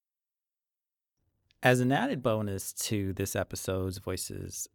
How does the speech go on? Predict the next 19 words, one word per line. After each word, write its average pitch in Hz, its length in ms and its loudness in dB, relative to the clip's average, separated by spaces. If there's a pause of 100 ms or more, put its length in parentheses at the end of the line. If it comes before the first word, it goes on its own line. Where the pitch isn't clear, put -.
(100)
of 92 180 -10
Brooklyn, 110 600 -6 (300)
we 104 240 -2
are 104 120 -2
going 113 460 -4
to 117 440 -2
shift 156 400 -6
from 107 880 -4
a 107 80 -4
voice 104 280 -2
from 107 140 -6
the 95 80 -6
past 135 640 -4 (100)
to - 140 -6
a 101 60 -2
voice 95 340 -4
of 90 120 -6
the 92 80 -8
present. - 580 -12